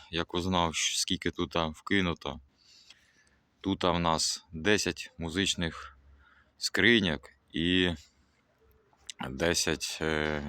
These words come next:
тих самих листівок. По-моєму, так. Ну,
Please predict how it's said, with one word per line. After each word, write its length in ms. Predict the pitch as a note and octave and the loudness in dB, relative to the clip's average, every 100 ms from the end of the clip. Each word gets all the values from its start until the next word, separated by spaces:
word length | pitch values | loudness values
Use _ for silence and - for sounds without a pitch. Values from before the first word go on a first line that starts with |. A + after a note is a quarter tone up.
| C#2+ | -6
тих 160 | D2+ | -6
самих 460 | - D#2+ D2 C#2+ - - - - - - - - _ E2+ | 0 0 0 -4 -12 -20 -20 -18 -18 -18 -20 -20 _ 0
листівок. 840 | F2+ - - G2 D#2+ D2+ - - _ _ _ _ _ - | 2 2 2 2 2 0 -6 -14 _ _ _ _ _ -4
По-моєму, 520 | E2 F#2 G2 F2+ F2+ | 0 2 2 2 2
так. 320 | - D#2 - E2+ | 2 0 -2 -6
Ну, 400 | G2 G2 F2+ | -4 -2 -2